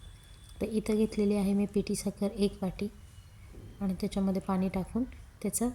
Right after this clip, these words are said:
थंड पाण्यामध्येच पाक केलेला आहे. त्याच्यानंतर दोन वाटी गव्हाचं पीठ, एक वाटी मैदा आणि अर्धी वाटी सुजी घातलेली आहे, म्हणजे बारीक रवा.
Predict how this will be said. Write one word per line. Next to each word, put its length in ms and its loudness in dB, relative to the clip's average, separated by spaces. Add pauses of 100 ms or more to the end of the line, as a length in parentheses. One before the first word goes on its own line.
(160)
थंड 180 6
पाण्यामध्येच 580 0
पाक 300 0
केलेला 320 2
आहे. 260 -4 (520)
त्याच्यानंतर 460 0
दोन 240 4
वाटी 320 2
गव्हाचं 340 2
पीठ, 420 -2
एक 220 0
वाटी 200 2
मैदा 360 4 (560)
आणि 140 4
अर्धी 380 4
वाटी 280 4
सुजी 340 2
घातलेली 400 2
आहे, 180 2
म्हणजे 240 0
बारीक 360 2
रवा. 220 0